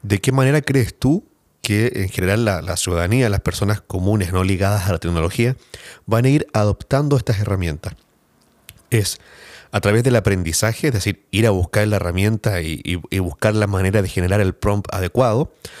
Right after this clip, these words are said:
¿O que van a empezar a, a, a surgir, y me da la impresión que va más por este lado, al menos es mi, es mi idea, eh, aplicaciones que ya te, que traen integrado, eh, G P T cuatro, ya me refiero a unos años más?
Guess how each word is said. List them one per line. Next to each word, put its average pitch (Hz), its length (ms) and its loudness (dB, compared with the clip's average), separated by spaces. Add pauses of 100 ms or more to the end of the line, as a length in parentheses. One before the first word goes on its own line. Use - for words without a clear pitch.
(300)
¿O 175 400 2 (540)
que 117 120 2
van 143 120 4
a 175 40 6
empezar 170 320 2
a, 160 160 4
a, 117 160 2
a - 160 -4
surgir, 147 480 -2
y 101 80 -4
me 95 100 2
da 104 60 2
la 113 60 4
impresión 107 320 0
que 90 100 -2
va 101 180 2
más 92 200 -2
por 98 160 0
este - 160 -4
lado, 110 320 0 (220)
al 98 80 -4
menos 92 180 0
es 95 80 0
mi, 92 120 -2
es 101 140 -2
mi 92 100 0
idea, 107 300 0 (540)
eh, 107 140 0
aplicaciones 139 880 0 (440)
que 98 160 -4
ya 113 120 2
te, 123 160 0
que - 200 -4
traen 120 200 2
integrado, 98 920 0
eh, 87 160 -4
G 98 160 -4
P 95 100 -4
T 90 140 -4
cuatro, 104 440 -2 (280)
ya 98 240 -2
me 98 160 -4
refiero 98 240 0
a 98 40 0
unos 95 140 0
años 101 180 0
más? 117 280 -2